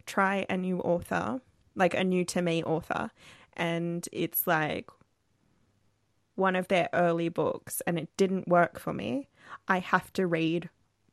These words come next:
one or two more before I can decide that, like,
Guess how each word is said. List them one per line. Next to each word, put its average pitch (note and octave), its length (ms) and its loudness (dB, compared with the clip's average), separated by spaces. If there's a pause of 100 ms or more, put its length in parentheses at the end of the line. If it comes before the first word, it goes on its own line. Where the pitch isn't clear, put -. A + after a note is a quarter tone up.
(240)
one F3 280 2
or E3+ 120 0
two E3+ 320 0
more E3+ 580 2 (340)
before F#3 340 6
I D#3+ 120 4
can E3 520 -2 (460)
decide F3 480 4
that, - 160 2
like, - 320 0